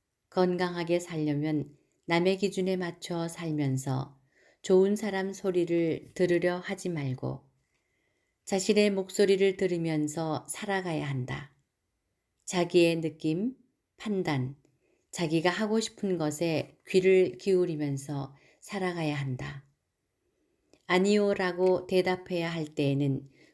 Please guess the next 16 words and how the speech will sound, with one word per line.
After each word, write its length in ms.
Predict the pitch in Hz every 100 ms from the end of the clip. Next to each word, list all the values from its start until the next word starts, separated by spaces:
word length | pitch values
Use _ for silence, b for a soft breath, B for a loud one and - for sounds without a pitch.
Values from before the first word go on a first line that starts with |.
| b
과감하게 960 | 175 165 160 156 151 147 151 143 - -
아니요라고 1000 | 170 175 185 180 180 165 160 170 165 -
대답하고 720 | 170 170 151 - 135 - - _ _ _ _ _ _ _ _ _ -
예라고 760 | 185 190 190 190 190 185 175
대답해야 680 | - 185 180 175 180 165 151
될 240 | 151 143 147
때에는 500 | 139 139 139 139 - b b b b
예라고 480 | 180 185 180 175 185
하면서 760 | 175 165 147 143 147 131 - _ _
살아갈 520 | - 196 180 170 170
수 440 | 170 - 175 170 -
있어야 440 | 175 - 165 147
한다. 440 | 139 135 139 143 - _ _ _ _ _ _ _ _ _ _ _ _ _
우리가 380 | 202 196 202 208
추구하는 640 | - 254 233 247 226 220 214
가치는 720 | 185 175 - 151 143 208